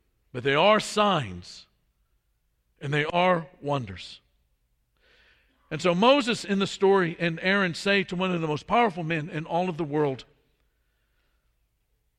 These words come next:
"This is what the Lord, the God of Israel, says. 'Let my people go.'"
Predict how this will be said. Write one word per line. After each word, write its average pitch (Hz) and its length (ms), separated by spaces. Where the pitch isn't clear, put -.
"This 208 180
is 202 140
what 202 300
the 175 40
Lord, 185 300
the 165 80
God 180 240
of 156 100
Israel, 170 360
says. - 460
'Let 226 200
my 214 200
people 185 320
go.'" 143 320